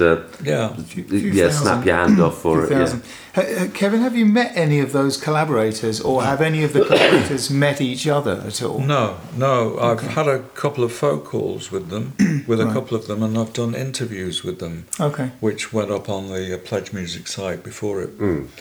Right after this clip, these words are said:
Speaker 2: unfortunately, went to the wall.
Speaker 3: Right,
Speaker 1: Mm.
Speaker 3: right.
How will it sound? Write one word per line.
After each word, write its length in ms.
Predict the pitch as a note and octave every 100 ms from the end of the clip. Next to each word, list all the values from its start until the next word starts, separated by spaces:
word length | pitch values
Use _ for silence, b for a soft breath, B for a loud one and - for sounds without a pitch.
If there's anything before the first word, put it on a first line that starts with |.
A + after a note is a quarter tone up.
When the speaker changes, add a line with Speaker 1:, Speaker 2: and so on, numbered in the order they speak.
| B B B
Speaker 2:
unfortunately, 880 | F#2 - G2 F#2 G2+ F2+ F#2 G2+ G2+ G#2
went 220 | G#2 -
to 100 | -
the 80 | F#2+
wall. 420 | G#2+ A2 F2 F#2
Speaker 3:
Right, 300 | C3+ B2 G2+ - -
Speaker 1:
Mm. 120 | C#2+
Speaker 3:
right. 160 | C2+